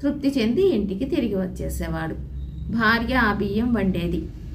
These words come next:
పెరట్లో ఏదైనా కూర కాయ కాస్తే దానితో ఇద్దరు భోజనం చేసేవారు. కాలక్రమాన ఆయన పెద్దవాడైపోయాడు. భిక్షాటనకు పోవటం కూడా బాధే అనిపించింది.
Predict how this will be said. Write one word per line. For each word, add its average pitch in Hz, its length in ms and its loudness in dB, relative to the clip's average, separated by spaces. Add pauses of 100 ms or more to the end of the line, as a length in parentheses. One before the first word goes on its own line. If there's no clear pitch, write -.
(160)
పెరట్లో 269 440 2
ఏదైనా 262 500 4
కూర 247 460 -2
కాయ 233 360 0
కాస్తే 214 500 0 (540)
దానితో 247 440 2
ఇద్దరు 202 400 0
భోజనం 190 680 -2
చేసేవారు. - 540 -4 (800)
కాలక్రమాన 247 680 4 (600)
ఆయన 220 260 2
పెద్దవాడైపోయాడు. 190 1400 0 (380)
భిక్షాటనకు 285 720 0
పోవటం 254 440 2
కూడా 220 260 0
బాధే 196 460 -2
అనిపించింది. 202 800 0